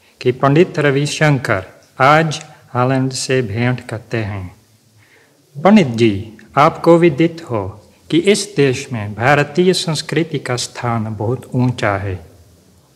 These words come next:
आप बताइए, ये पहली बार है कि आप इस देश से भेंट करते हैं?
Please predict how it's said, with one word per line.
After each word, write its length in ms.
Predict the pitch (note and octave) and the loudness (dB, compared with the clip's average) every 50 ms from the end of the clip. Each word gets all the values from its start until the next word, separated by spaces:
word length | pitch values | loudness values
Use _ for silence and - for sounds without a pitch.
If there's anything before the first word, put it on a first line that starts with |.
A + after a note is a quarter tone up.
| _ - | _ -2
आप 460 | C3 C3 B2 A#2 - - - - - - | 0 0 0 0 -4 -14 -20 -20 -14 -14
बताइए, 640 | A#2+ - - - G#2+ A2+ A2+ A2 G#2+ G2 F#2+ G2 G2+ - - - - - - - - - A#2 | -14 -12 -10 -8 -6 -6 -6 -4 -6 -6 -8 -8 -10 -14 -20 -20 -20 -20 -20 -20 -18 -8 -2
ये 180 | A2+ C#3+ E3+ D3+ A2 - - - - - - - - - | 2 2 4 2 2 -2 -10 -16 -18 -20 -20 -20 -10 -8
पहली 340 | A#2 G#2+ G#2+ A2+ G2 A2 A2+ | -6 -4 -4 -2 -2 -2 0
बार 320 | A#2+ C3 C#3+ E3 F3+ F#3 E3 | 2 2 4 4 4 4 2
है 200 | F#3 G3+ G#3 A3 - - - - - - - - | 2 2 2 0 0 -4 -20 -20 -20 -20 -18 -10
कि 100 | - D3+ | -6 -4
आप 320 | E3 D#3+ D#3+ E3+ E3+ E3+ - F3 | 0 2 2 2 2 0 -2 -4
इस 200 | D#3 - - - | -4 -4 -2 0
देश 300 | D3+ D#3 E3+ E3 E3 - | 2 2 2 2 0 -6
से 240 | - - E3+ F3 F3+ | -4 -2 -2 0 0
भेंट 380 | D3+ C3+ D#3 D#3+ E3+ F3 E3 - - - - - - - - - - - - | 0 -2 -2 0 0 0 -2 -4 -12 -20 -20 -20 -20 -20 -20 -20 -20 -14 -4
करते 320 | - D#3 D3+ D#3 - E3 E3 | -4 -4 -2 2 2 2 2
हैं? 340 | D#3+ F3 F#3+ G3 - - | 4 2 2 0 0 -4